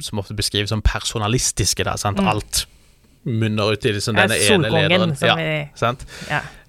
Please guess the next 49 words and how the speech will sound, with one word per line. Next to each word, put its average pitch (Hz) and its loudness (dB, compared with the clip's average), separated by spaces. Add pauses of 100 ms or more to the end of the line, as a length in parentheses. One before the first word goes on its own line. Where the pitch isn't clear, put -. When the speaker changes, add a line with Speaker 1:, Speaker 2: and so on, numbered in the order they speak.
(140)
Speaker 1:
Når 143 4
den 139 2
personen 147 2
først 147 2
mister 139 2
kontroll, 156 2 (100)
Speaker 2:
Mm. 165 -2 (420)
Speaker 1:
eller 131 4
har 120 2
blitt 117 -2
så 117 2
gammel 110 4
at 104 0
de 110 -2
ikke - -12
greier 107 2
å 104 -2
styre, 107 -2
eller 110 0
blir 110 0
drept, 117 -2
eller 98 -2
lignende, 101 -6 (500)
med 123 4
mindre 139 6
det 123 4
er 117 2
noen 110 2
som 123 2
lykkes - 0 (120)
i 196 4
et 196 4
kupp, - 2
for 120 2
eksempel, 104 -2
med 104 2
å 107 0
konsolidere 104 2
makt 98 -6
veldig - -2
raskt, - 0 (300)
Speaker 2:
Mm. 196 0
Speaker 1:
så 147 2
risikerer 104 0
du 104 -4
jo 101 0
at - -4
dette 101 -2
her 95 -2